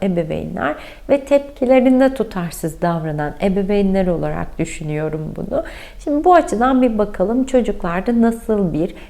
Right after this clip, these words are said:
hissiyat ya da çocuklarda nasıl bir etki uyandırdığımızı. Tutarsız, kararlarında tutarsız derken işte bir gün evet dediği şeye yarın hayır demek olarak düşünelim.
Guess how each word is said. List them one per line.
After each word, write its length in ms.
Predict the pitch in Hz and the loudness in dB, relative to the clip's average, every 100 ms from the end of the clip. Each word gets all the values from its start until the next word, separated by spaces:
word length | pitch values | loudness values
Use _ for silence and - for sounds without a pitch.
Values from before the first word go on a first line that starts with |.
| - - | -16 -2
hissiyat 680 | 226 - 151 143 196 202 | -2 -2 -4 -2 -2 -2
ya 140 | 196 185 | 0 2
da 120 | 202 | 2
çocuklarda 720 | 226 208 196 190 175 180 214 | 0 0 -2 -2 -4 0 0
nasıl 380 | 214 208 160 165 | 0 -2 -4 -2
bir 120 | 208 - | -4 2
etki 320 | 185 190 - | 0 0 -2
uyandırdığımızı. 880 | 175 156 135 143 151 151 - - - - - - - - - - | 0 0 -2 -6 -6 -8 -10 -12 -14 -16 -16 -18 -16 -18 -18 -4
Tutarsız, 840 | 269 269 302 302 311 311 370 - | -2 2 4 6 6 4 0 0
kararlarında 720 | - 247 262 277 311 320 330 | 2 6 8 8 6 4 0
tutarsız 680 | 330 - 285 285 285 285 285 | -2 -2 0 0 0 0 0
derken 340 | 285 285 285 202 | 0 -2 -2 -4
işte 300 | 220 233 233 | -2 0 2
bir 140 | 262 | 4
gün 200 | 254 247 240 | 2 0 -2
evet 380 | 233 226 220 | 2 0 0
dediği 240 | 180 160 170 | -4 -2 -4
şeye 380 | - 175 220 233 | -4 -2 2 4
yarın 420 | 214 214 208 208 | 4 4 2 0
hayır 500 | 196 185 185 170 147 | -2 2 4 2 2
demek 340 | 147 139 - | -2 -2 -4
olarak 440 | 151 147 143 147 - | -2 0 0 -4 -6
düşünelim. 560 | 131 156 143 143 - | -8 -6 -6 -4 -6